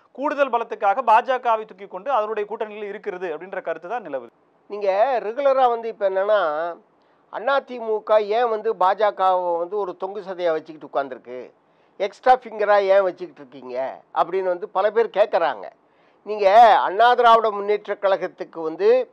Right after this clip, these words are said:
Speaker 2: அண்ணா திராவிட க-, முன்னேற்ற கழகம் வந்து ஒரு பிளவை நோக்கி ப-, பயணிச்ச போது,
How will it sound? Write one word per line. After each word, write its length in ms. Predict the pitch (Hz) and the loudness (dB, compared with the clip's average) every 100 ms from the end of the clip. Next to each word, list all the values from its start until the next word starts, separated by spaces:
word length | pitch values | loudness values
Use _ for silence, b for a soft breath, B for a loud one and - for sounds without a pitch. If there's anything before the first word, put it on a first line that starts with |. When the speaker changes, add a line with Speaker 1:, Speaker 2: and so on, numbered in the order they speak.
| _ b b b | _ b b b
Speaker 2:
அண்ணா 300 | 113 180 233 | -8 2 2
திராவிட 360 | 233 226 220 214 | 6 6 6 2
க-, 460 | 208 190 185 185 | 2 4 6 4
முன்னேற்ற 440 | 180 190 214 202 202 | 0 -2 -2 -4 -4
கழகம் 380 | 196 190 190 | 0 0 0
வந்து 200 | 190 185 | -2 0
ஒரு 160 | 233 196 | 0 0
பிளவை 380 | - 214 254 233 | -2 2 6 6
நோக்கி 440 | 220 - 202 185 | 4 -2 -6 -6
ப-, 160 | 180 - _ _ _ _ _ _ _ _ 170 | -6 -14 _ _ _ _ _ _ _ _ 0
பயணிச்ச 400 | 202 208 202 185 | 2 0 -4 -8
போது, 520 | 151 135 175 208 | -6 -6 -4 -6